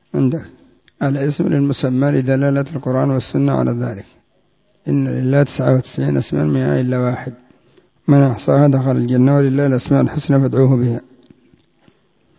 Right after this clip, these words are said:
وأما من قال الاسم غير المسمى فهم الجهمية،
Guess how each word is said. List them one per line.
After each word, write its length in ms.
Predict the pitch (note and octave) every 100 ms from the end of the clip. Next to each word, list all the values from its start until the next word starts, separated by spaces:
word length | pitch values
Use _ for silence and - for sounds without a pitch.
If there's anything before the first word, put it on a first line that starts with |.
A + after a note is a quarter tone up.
| _ - _ _ _ -
وأما 320 | C3+ D3+ D#3
من 180 | C3+ C3
قال 280 | - C#3+ C#3
الاسم 380 | C#3+ C#3+ - C#3
غير 180 | D3
المسمى 600 | C#3 C3+ C3 C#3+ D3+ D#3+
فهم 260 | E3+ D#3 D#3+
الجهمية، 680 | E3+ D#3 C#3 D#3 A#2+ A#2